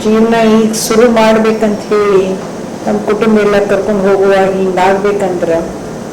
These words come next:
ಭಾಳ ಅನ್ಯಾಯ ಆಯ್ತು ಆ ಕುಟುಂಬ ಜೊತೆಗೆ ಅಂತ ನಾವೆಲ್ಲರೂ, ಅವ್ರ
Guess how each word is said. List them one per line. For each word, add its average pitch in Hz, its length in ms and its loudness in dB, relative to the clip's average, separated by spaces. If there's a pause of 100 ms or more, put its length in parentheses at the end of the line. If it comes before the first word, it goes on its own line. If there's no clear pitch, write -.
(100)
ಭಾಳ 208 160 0
ಅನ್ಯಾಯ 180 540 0
ಆಯ್ತು 160 320 -2
ಆ - 20 0
ಕುಟುಂಬ - 380 -6
ಜೊತೆಗೆ 160 420 -4
ಅಂತ 175 320 -6 (800)
ನಾವೆಲ್ಲರೂ, 190 520 2 (1800)
ಅವ್ರ 196 200 -2